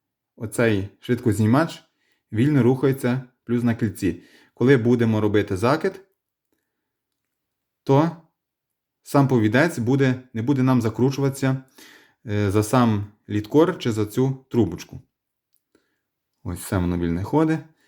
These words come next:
Так, дальше. Дивіться, виймаємо оцей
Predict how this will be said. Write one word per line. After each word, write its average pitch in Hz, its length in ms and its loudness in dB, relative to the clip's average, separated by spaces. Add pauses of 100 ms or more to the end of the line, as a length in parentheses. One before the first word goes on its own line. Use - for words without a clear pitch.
(280)
Так, 104 300 0
дальше. 113 520 0 (1500)
Дивіться, 107 380 2
виймаємо 117 540 4
оцей 98 460 -2